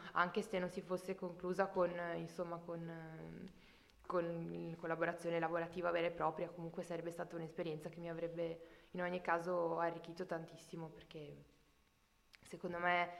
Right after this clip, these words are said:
eh, confrontarsi con, eh, mh, storie, mh, di persone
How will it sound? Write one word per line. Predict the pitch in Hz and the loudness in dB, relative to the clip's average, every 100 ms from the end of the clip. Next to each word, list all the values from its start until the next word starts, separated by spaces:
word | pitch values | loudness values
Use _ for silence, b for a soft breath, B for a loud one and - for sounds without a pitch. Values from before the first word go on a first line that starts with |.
| B B B | B B B
eh, | - 170 85 82 82 85 - - - | 6 8 8 6 4 0 -2 -8 -2
confrontarsi | - 190 202 196 196 196 214 | 2 4 6 10 10 8 0
con, | 202 190 190 190 | 4 4 4 2
eh, | 190 190 185 185 180 180 180 - | 4 4 4 4 4 2 0 -4
mh, | 185 175 170 170 | -4 -4 -8 -10
storie, | - 180 185 190 190 196 196 196 B B B - | 4 8 10 8 8 6 6 2 B B B -18
mh, | 180 175 175 170 165 | -10 -8 -6 -8 -6
di | 185 | -2
persone | 185 180 180 185 185 180 175 175 170 - | 2 2 2 4 4 4 2 2 0 -4